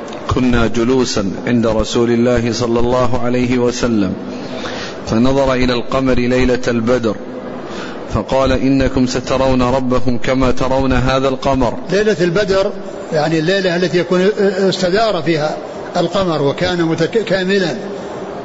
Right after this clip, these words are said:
Speaker 2: يعني، آه، وإضاءته قوية، وهو في الخامس عشر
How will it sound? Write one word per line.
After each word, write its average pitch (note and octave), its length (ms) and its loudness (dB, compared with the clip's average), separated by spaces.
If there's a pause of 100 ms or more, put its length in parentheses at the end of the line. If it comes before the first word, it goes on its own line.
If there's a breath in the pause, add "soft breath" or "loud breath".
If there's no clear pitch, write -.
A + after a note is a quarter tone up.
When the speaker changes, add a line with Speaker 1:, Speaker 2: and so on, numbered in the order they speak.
(300)
Speaker 2:
يعني، C#3+ 520 2
آه، C3 760 0 (600)
وإضاءته E3 800 2
قوية، F3 500 2 (960)
وهو E3 180 2
في D#3+ 60 2
الخامس E3+ 440 -2
عشر E3+ 400 -2